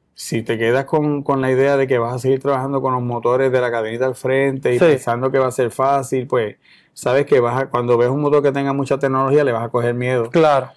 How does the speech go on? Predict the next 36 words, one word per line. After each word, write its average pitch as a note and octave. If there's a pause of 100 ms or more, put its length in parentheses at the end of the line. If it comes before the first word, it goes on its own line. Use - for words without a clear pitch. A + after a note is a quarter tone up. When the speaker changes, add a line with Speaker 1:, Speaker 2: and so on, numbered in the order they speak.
(140)
Speaker 1:
Y B2
vas B2
a B2+
decir, B2+
"No, C3
ese B2
motor B2+
no B2+
sirve". A2+
Y A2+
yo A#2
por C#3
el C3
contrario, A2+
yo A2+
no B2+
puedo C3
decir B2
que A#2+
no A2+
sirve A2+
porque A2
yo A2
entiendo A#2+
que A#2+
los A2+
motores A2
son A#2+
parte B2
del A#2
mantenimiento A2
que A#2+
se G#2
le F#2+
dé. F#2 (1400)
Este, G#2+